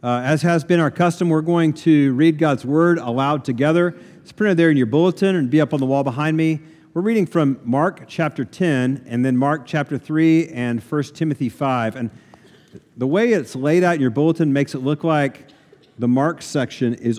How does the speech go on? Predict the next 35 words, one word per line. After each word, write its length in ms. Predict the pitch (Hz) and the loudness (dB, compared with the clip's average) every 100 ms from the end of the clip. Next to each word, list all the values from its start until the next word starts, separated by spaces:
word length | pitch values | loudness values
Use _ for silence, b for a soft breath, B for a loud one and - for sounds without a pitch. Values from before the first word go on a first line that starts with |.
| - | -4
all 380 | 127 151 156 | -2 0 2
one 320 | 123 131 143 131 | 0 0 0 0
big 240 | 139 131 | 0 0
section. 420 | - 143 - 151 | -4 -6 -4 -4
I 100 | 139 | -4
just 160 | 151 151 | -6 -4
wanna 320 | 170 127 - | -2 -2 -6
highlight 600 | - - 208 196 127 120 120 | -16 -6 -2 0 0 -2 -4
as 180 | 120 | -4
we 100 | 131 | -2
read 300 | 123 190 185 | 0 0 -2
this 420 | 117 107 110 - - b b - | -4 -6 -8 -14 -20 b b -12
that 120 | 120 | -2
there's 140 | 160 | 0
a 80 | 147 | 2
break, 560 | 107 151 147 98 - 110 | 0 0 0 -2 -10 -10
that 140 | 110 | -4
these 160 | 139 127 | -2 -2
are 120 | 123 | -2
actually 260 | 135 135 | -2 -2
two 260 | 113 - 208 | -6 -2 0
different 300 | 196 175 139 | 0 0 -2
events 460 | 107 139 127 113 127 | -2 -2 -2 -4 -6
in 80 | |
the 80 | 120 | -4
life 400 | 117 123 123 - - b b b | -2 -2 -2 -6 -18 b b b
of 120 | 113 | -6
Jesus. 360 | 120 123 101 - | -2 -2 -4 -6
So 160 | 143 | 0
let's 240 | 160 180 175 | 0 0 4
read 240 | 175 160 | 4 4
God's 240 | 160 131 | 0 0
Word 260 | 131 151 151 | 2 2 2
aloud 420 | 123 135 147 143 | 0 -2 0 -2
together. 540 | - 131 160 208 202 | -2 0 0 0 -4